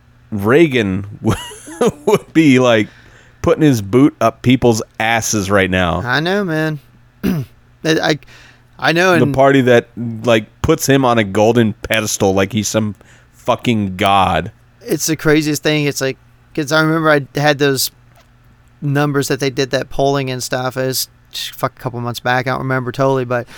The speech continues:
Speaker 2: they did that, like, you know, so many years ago and stuff, you know, how people viewed Russia and, like, especially conservatives, it was, like, eighty percent viewed 'em negatively, and,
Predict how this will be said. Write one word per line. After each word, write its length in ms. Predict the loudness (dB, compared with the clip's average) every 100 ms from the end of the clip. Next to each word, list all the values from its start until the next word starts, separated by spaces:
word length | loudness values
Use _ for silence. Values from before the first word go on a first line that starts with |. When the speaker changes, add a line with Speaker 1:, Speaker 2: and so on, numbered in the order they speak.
| -20 -10
Speaker 2:
they 120 | -4 0
did 220 | -2 0
that, 160 | -2
like, 240 | 0 -2 -4 _ -18 -6
you 140 | -4
know, 180 | -2 -4
so 200 | -2 -2
many 140 | -2
years 220 | -2 -4 -4
ago 120 | -6
and 100 | -6
stuff, 280 | -4 -4 -4
you 80 | -6
know, 80 |
how 320 | -2 0 -2 -6 -8
people 440 | -6 -2 -4 -4 -10 -6
viewed 280 | 0 0
Russia 420 | 0 -2 0 0 0
and, 200 | 0 -4
like, 280 | -6 -6 -14 -16
especially 360 | -4 -2 0 -2
conservatives, 800 | -2 0 2 2 2 0 0 0
it 40 |
was, 100 | 0
like, 180 | -2 -2
eighty 260 | 0 0 0
percent 480 | 0 0 0 -2 -2
viewed 260 | -2 -2
'em 160 | -2 0
negatively, 720 | 0 0 -2 -4 -2 0 0
and, 160 | -2